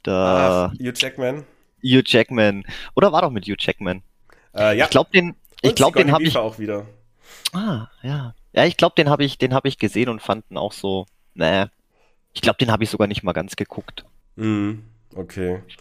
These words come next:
Speaker 1: Und
Speaker 2: Ja,
Speaker 1: dann
Speaker 2: ich hab
Speaker 1: war
Speaker 2: den auch noch gar nicht.
Speaker 1: <laughs> Aber gut, dann hat, haben wir das geklärt. Ja, ich wusste, ich ha-, ich hab noch irgendeinen anderen von dem gesehen gehabt.
Speaker 2: Mhm.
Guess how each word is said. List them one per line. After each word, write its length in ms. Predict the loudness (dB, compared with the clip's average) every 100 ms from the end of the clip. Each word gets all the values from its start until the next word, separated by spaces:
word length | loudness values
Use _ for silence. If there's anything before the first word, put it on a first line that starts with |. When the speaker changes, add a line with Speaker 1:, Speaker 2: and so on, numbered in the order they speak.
| -4
Speaker 1:
Und 220 | -4 0
Speaker 2:
Ja, 80 | 0
Speaker 1:
dann 20 |
Speaker 2:
ich 60 |
hab 60 | 0 0
Speaker 1:
war 100 | -2
Speaker 2:
den 60 | -4
auch 40 |
noch 300 | -10 -12 -18
gar 160 | -16 -16
nicht. 220 | -14 2
Speaker 1:
<laughs> 2000 | 6 6 6 4 2 -2 -12 -10 -12 -6 -8 -6 -2 0 0 -2 -4 -6 -6 -8 0
Aber 260 | 2 2
gut, 200 | 4 6
dann 120 | 6 4
hat, 320 | 2 0 -2
haben 120 | 2
wir 60 | 2
das 220 | 0 0
geklärt. 500 | -2 0 2 2 4
Ja, 80 | 4
ich 160 | 4 4
wusste, 220 | 4 4
ich 100 | 2
ha-, 60 | 2
ich 140 | 2 0
hab 80 | 2
noch 160 | 4
irgendeinen 320 | 4 0 -4
anderen 280 | -2 0 0
von 180 | -2 -4
dem 200 | -4 -2
gesehen 340 | -4 -2 -2 -2
gehabt. 200 | -2 -2
Speaker 2:
Mhm. 220 | -2